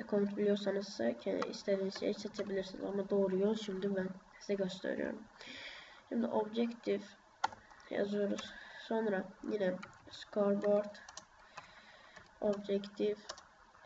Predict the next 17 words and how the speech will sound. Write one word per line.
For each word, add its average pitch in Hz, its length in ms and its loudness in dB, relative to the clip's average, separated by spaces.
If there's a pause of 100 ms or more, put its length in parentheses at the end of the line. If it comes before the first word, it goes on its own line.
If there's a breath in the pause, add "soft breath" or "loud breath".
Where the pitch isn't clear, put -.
(200)
add. 202 240 6 (680 loud breath)
Çünkü - 220 -8
ekleyeceğiz. 196 800 0 (260)
Yazıyoruz. 214 600 -2 (420)
Şimdi 208 380 4
bura, 208 280 2 (220)
bura 214 400 0
iyice 214 280 -2
okuyun. 202 560 0
Scoreboard, 196 600 0
objectives, 190 640 -2
add 202 200 2 (280)
adını 190 380 2
falan 196 420 2 (380 loud breath)
kullanımı 190 520 2 (260)
okursunuz - 680 -4
siz. 240 180 0